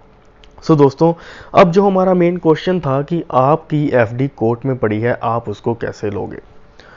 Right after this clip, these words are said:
देखिए दोस्तों, जिसके नाम से एफ़डी है उसके नाम से कोर्ट में एप्लीकेशन लगेगी कि वो क्या चाहता है, वो जो है ज-, अपनी एफ़डी को वापस लेना चाहता है क्योंकि केस ख़त्म हो चुका है।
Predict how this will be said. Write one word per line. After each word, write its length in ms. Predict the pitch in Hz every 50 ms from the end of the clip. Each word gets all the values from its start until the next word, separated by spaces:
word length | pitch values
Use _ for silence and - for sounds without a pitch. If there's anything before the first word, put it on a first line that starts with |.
| - - - - - - - - - - - - - -
देखिए 220 | 160 185 190 - 220
दोस्तों, 420 | 190 208 196 - - 214 214 214 214 - - - - - - -
जिसके 380 | 143 165 190 - - - 233 226
नाम 400 | 208 175 147 139 135 143 170 185
से 180 | - - 196
एफ़डी 300 | 170 170 - - 175 180
है 120 | 175 185 190
उसके 360 | - 165 151 - - - 190
नाम 280 | 175 160 147 143 147 156
से 180 | - - 170
कोर्ट 340 | 160 165 - 147 143 143 -
में 120 | 160 160 - -
एप्लीकेशन 640 | 123 120 - - 139 135 131 135 135 - 147 143 135
लगेगी 380 | 127 117 110 113 117 113 120 135 156 - - - - _ _ _ - - - - - - - - - - - - -
कि 300 | 160 170 175 180 180 185 - - - -
वो 120 | 147 156
क्या 140 | 160 160 165
चाहता 320 | 147 151 120 113 - - 120
है, 160 | 127 135 143
वो 440 | 139 123 113 117 131 147 160 165 165 - - - - - - - -
जो 160 | 135 127 127 120
है 220 | 123 127 139 143
ज-, 80 | 131 131 - - -
अपनी 300 | 113 - - 127 123 123
एफ़डी 300 | 113 104 117 120 120 120
को 220 | 117 - 117 131
वापस 340 | 123 113 101 - - 147 117
लेना 220 | 107 104 101 104
चाहता 260 | 107 104 107 101 - 117
है 100 | 131 135
क्योंकि 560 | - - - 180 185 180 180 - 170 180 185 180 - - - - - - - -
केस 300 | 135 123 131 147 - -
ख़त्म 440 | - - 117 - - 127 135 143 135 -
हो 120 | 120 110 101
चुका 300 | - - - - 240 104
है। 160 | 139 - -